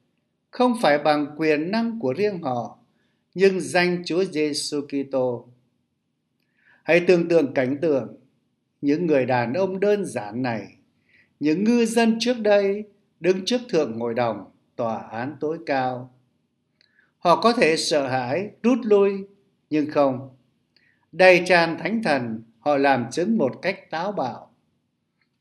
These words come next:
Thưa quý vị thủ lãnh trong dân và quý vị kỳ mục, hôm nay chúng tôi bị thẩm vấn về việc chúng tôi làm cho một người tàn tật, về cách thức người ấy được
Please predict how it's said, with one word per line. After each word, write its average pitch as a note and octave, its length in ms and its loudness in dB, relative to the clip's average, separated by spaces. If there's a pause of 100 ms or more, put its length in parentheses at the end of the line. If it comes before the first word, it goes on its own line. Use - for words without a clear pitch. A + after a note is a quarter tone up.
(100)
Thưa F3+ 220 4
quý G3 220 0
vị C3+ 320 -2
thủ D3 180 2
lãnh C#3+ 340 -2
trong G3 200 0
dân G3 360 0 (340)
và C#3+ 320 4
quý A#3+ 240 0
vị C#3 340 -2
kỳ C#3 180 0
mục, B2 380 -4 (720)
hôm A3+ 220 4
nay G#3+ 220 6
chúng A#3+ 200 -4
tôi A#3 160 2
bị D3+ 260 -2
thẩm B2+ 260 -2
vấn F#3+ 520 -2 (100)
về D3+ 220 2
việc C#3+ 300 2 (220)
chúng A3 280 0
tôi A3 220 2
làm C3+ 380 2
cho G3+ 120 -2
một C#3 240 -4
người B2 220 -2 (100)
tàn A#2 320 -6
tật, A2 160 -6 (680)
về E3 140 2
cách A3 300 0
thức C4 160 2
người D#3 220 2
ấy F3 260 0
được E3 340 -4